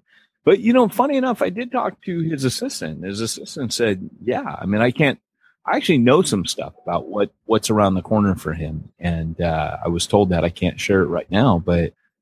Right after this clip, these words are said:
um, but he was like, "Yeah, man," he goes, "When Rick gets his, through this next period, he'd be very interested in talking to you." So,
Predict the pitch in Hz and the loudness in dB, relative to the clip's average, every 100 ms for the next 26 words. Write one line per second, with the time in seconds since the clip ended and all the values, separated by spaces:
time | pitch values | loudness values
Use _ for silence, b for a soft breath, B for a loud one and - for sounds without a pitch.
0 | _ _ - 90 87 85 - 92 98 139 | _ _ -8 -4 -4 -6 -6 -4 0 0
1 | 123 87 85 78 - 175 208 82 80 95 | 0 -2 -4 -2 -2 -2 -2 -10 -6 -4
2 | 98 92 90 90 90 110 110 113 - 107 | 0 2 2 2 2 2 2 2 2 0
3 | 95 - _ _ 107 95 - 95 92 - | -2 -6 _ _ 0 2 2 2 -2 0
4 | 98 120 73 - _ _ _ _ 98 95 | 2 2 2 -4 _ _ _ _ -2 0
5 | 92 95 95 92 101 - 82 82 82 78 | 2 0 0 -2 -4 -6 -6 -6 -4 -4
6 | - - - - - 80 | -4 -10 -10 -4 -2 -2